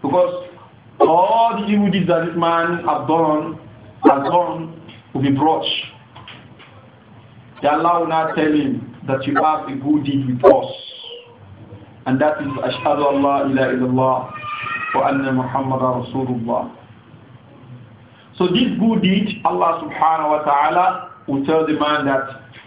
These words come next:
there is nothing that can outweigh this good deed. Scholars commenting on this, they said this has to do with somebody who is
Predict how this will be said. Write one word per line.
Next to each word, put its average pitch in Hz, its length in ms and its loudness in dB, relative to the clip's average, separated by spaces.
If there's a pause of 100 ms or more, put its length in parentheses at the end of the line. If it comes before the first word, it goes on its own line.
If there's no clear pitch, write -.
(260)
there 151 140 2
is 151 160 2
nothing 202 440 0
that 139 220 -2
can 135 280 -4
outweigh 147 500 0
this 151 300 -2
good 139 200 0
deed. 131 200 -2 (1300)
Scholars 262 360 2
commenting 233 440 2
on 175 180 0
this, 185 240 2
they 151 220 -2
said 175 240 -2
this 214 200 0
has 269 240 0
to 302 100 -10
do 170 100 -6
with 160 220 -4
somebody 160 580 -2
who 151 220 0
is - 140 -6